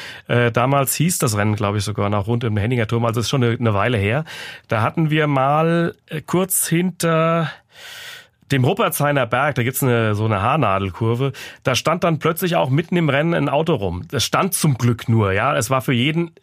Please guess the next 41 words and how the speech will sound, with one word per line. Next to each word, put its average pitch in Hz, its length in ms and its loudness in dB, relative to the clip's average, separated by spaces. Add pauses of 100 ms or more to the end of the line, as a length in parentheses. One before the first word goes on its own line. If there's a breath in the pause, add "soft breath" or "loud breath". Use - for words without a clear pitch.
(160)
sichtbar, 127 600 0 (420 loud breath)
aber 123 540 2
das, 123 360 -2
die 135 120 0
Bilder 180 280 0
werde 175 120 -2
ich - 80 -8
auch 143 80 0
nicht 190 120 0
vergessen, 139 280 0
es 135 60 2
ist 110 60 0
nichts 233 280 2
passiert. 165 460 0 (520 loud breath)
Ähm, 131 480 2 (420)
jetzt 127 140 -2
könnte 165 180 2
man 180 120 2
sagen, 151 340 2
ah 113 60 -4
ja, 117 120 2
das 139 140 -2
kommt 147 180 -2
halt 143 140 -2
mal 120 80 2
vor. 135 200 0
Nee, 123 100 2
das 131 140 0
darf 117 180 -2
überhaupt 110 320 -6
nicht 113 120 -4
vorkommen. 78 580 -12
Und 110 160 -2
schon 120 160 2
gar 117 180 2
nicht 151 180 0
bei - 80 0
einem 110 140 2
solchen 117 340 0
Rennen. 117 340 0 (420 loud breath)
Äh, 110 480 2